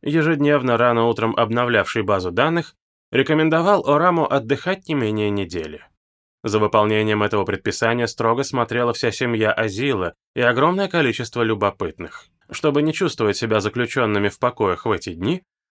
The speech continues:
супруги потихонечку пробирались в оранжерею.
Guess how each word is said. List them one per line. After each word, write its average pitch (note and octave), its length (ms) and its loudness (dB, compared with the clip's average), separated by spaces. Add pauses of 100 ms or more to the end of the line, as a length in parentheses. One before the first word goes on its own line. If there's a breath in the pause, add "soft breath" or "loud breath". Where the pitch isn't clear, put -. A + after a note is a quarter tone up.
супруги C3+ 440 -2
потихонечку D#3+ 720 -2
пробирались D#3 720 -2
в D3 100 -6
оранжерею. A2 600 -2